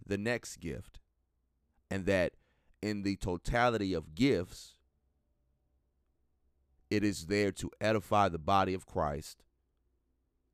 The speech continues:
and to be a sign to the world that the supernatural is real. I want to start in First Corinthians chapter twelve, and we can start down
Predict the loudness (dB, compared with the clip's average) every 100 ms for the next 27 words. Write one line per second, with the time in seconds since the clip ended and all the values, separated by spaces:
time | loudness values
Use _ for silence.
0 | _ _ _ _ _ _ _ _ -2 0
1 | 0 -2 0 -2 -2 0 2 0 -4 -8
2 | -6 2 4 4 2 -2 -6 -8 -6 -6
3 | -6 -4 -4 -4 -4 -4 -2 0 0 0
4 | -6 -16 _ _ _ _ _ _ _ _
5 | _ _ _ _ _ _ _ _ _ _
6 | _ _ _ _ _ _ _ _ _ _
7 | _ _ _ _ _ _ _ _ _ 0
8 | 2 2 2 2 2 2 _ _ _ -10
9 | -6 0 0 0 -6 -6 -6 -8 -6 -2
10 | -2 -2 -6 0 2 2 0 -6 _ _
11 | _ _ _ -4 -2 -2 -2 -2 2 4
12 | 2 -2 0 -2 -4 -10